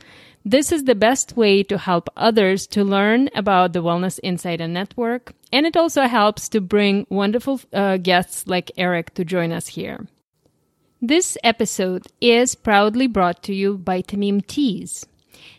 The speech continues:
Tamim Teas is a local company specializing in creation of medicinal mushroom teas. Two of my con-,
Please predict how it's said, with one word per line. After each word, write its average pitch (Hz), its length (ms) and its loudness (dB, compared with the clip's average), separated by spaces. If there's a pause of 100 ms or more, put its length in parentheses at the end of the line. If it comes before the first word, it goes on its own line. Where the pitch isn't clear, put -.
(120)
Tamim 302 380 4
Teas 226 480 0
is 214 180 0
a 214 60 4
local 214 440 2
company 170 640 -4
specializing 202 960 0
in 202 180 -2
creation 208 640 -2
of 185 140 -2
medicinal 277 640 2
mushroom 180 480 0
teas. - 580 -14 (380)
Two 339 360 4
of 233 160 4
my 202 160 2
con-, 220 380 0